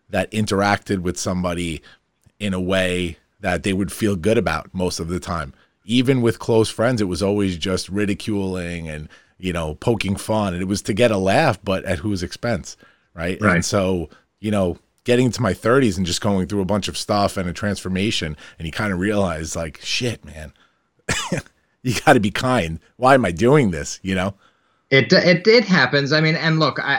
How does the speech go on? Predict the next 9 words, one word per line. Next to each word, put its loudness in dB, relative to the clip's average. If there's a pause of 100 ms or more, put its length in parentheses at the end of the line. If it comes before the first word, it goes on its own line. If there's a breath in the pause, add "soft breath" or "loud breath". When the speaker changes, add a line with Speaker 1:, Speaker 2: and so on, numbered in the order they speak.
(100)
Speaker 2:
again, -2
I, 0
I -2
think -4
everybody -2
falls 0 (320)
into 2
that, 4 (100)
that 2